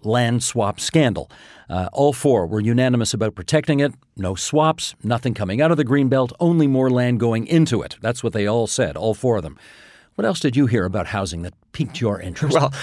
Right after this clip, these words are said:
Speaker 2: I, I actually do want to dwell on that one for a moment, uh, just to, A, uh, a-, applaud you in, in getting all four of these candidates who might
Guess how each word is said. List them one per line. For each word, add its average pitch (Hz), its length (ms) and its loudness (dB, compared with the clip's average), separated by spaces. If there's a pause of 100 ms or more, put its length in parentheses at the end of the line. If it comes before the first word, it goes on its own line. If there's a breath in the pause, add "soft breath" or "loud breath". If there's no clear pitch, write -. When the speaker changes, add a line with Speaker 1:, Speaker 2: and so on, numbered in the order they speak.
(140 loud breath)
Speaker 2:
I, 156 120 0
I 156 140 2
actually 180 240 0
do 147 120 2
want 131 140 4
to 123 40 2
dwell 110 300 0
on 104 180 -2
that 104 220 -4
one 101 240 -4
for 107 280 -2
a 110 60 0
moment, 107 420 -2
uh, 117 140 0
just 120 300 -4
to, - 160 -2
A, 143 240 2 (220 loud breath)
uh, 127 240 2
a-, 135 180 2
applaud 143 400 0
you 131 160 2
in, 120 180 2
in 120 140 0
getting 117 320 2
all 120 220 2
four 117 220 0
of 113 80 0
these 113 140 -2
candidates 110 420 0
who 127 100 0
might 143 220 0